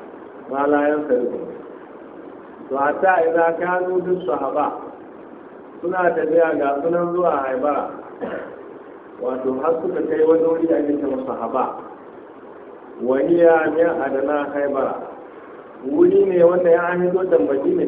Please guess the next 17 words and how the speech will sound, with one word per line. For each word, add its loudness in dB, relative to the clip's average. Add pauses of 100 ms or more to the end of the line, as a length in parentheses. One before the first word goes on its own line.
(120)
shi -2
a 0
kusa-kusa 0 (880)
ga 2
Khaybara. 0
Ya 0
yi -2
zama 4
kusa -2
ga 2
Khaybara -2
fiye 0
da -2 (500)
kusancin -2
shi -4
ga 0
Madina. -4